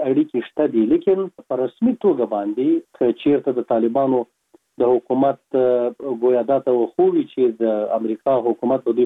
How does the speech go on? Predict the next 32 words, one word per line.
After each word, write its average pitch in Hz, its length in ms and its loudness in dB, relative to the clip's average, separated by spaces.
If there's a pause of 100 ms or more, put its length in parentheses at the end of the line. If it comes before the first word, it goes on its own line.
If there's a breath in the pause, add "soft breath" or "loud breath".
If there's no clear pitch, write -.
په 113 100 0
رسمیت 127 300 -4
وپیژني، 127 500 0 (600 loud breath)
زه 123 160 0
فکر 127 260 -2
کوم 131 240 2
چې 120 260 -2
دا 127 100 2 (120)
دواړه 123 400 0
جلا 123 320 2
موضوعات 107 480 -8
دي. 107 240 -8
هغه 123 260 -4
په 117 160 -4
استخباراتي 110 840 -2
او، 113 80 2 (1120)
د 120 120 -2
پردې 127 340 0
تر 127 160 -4
شا 143 220 0
او 127 160 -2
په 113 100 -4
ځینو 123 240 -6
نورو 135 220 0
پټو 147 240 -2
مسایلو 127 400 0
کې - 160 -20
کېدای 127 280 2
شي 131 120 -4
دا 120 100 2
اړیکې 120 300 0
ولري. 110 300 0